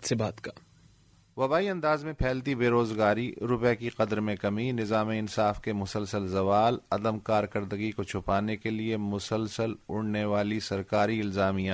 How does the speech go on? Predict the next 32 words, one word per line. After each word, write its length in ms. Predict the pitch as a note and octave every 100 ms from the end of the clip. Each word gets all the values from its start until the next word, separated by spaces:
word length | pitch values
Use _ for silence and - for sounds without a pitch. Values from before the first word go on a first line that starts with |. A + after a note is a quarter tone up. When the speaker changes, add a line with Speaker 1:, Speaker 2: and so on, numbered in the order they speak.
| F2+
Speaker 2:
دھول، 280 | F#2 A#2 B2 - - - - -
اوپر 320 | D3 D3 D3
سے 200 | - C#3
نیچے 380 | C3 C3 B2+ C3+
تک 240 | C3 A#2+
منہ 260 | A2+ A2+ B2+
کے 160 | B2+
ہیضے 480 | A2 G#2 A#2 A#2 B2+
کے 140 | - A#2
بے 240 | G2+ G#2+
تحاشا 460 | G2 G#2 G#2 - G#2
پھیلاؤ 520 | - F#2 F#2+ A2+ B2+ - - - -
اور 160 | - G#2+
خارجہ 560 | - - A#2+ B2 B2 B2+
پالیسی 440 | A#2 A2+ A#2 - A#2+
کے 100 | B2
میدان 480 | G#2+ G2+ G2+ A#2+ B2
میں 220 | A2 A2+
بلا 340 | G#2 A2 A2
مقصد 500 | G#2+ A#2 - - A2
خوخیاتی 880 | - - A#2+ A2 A2+ A2+ A2 G#2 A#2+ -
ٹپوسیوں 600 | G#2+ A2 A2+ - C3 C3
سے 280 | - F#2+ F#2+ - - - -
ملکی 360 | A#2 B2+ A#2+ B2+
مفاد 420 | A2+ F#2+ A2 G#2+ A2
یا 160 | G#2+
قومی 340 | G2+ A2 G#2+ G2+
سلامتی 600 | - G#2+ G2+ F2+ F#2+ F2+
کو 200 | G2+ F#2
ہرگز 320 | A2+ F#2 F2
خطرہ 440 | E2 - F2+ E2+ E2+
نہیں۔ 460 | D#2+ D#2 - -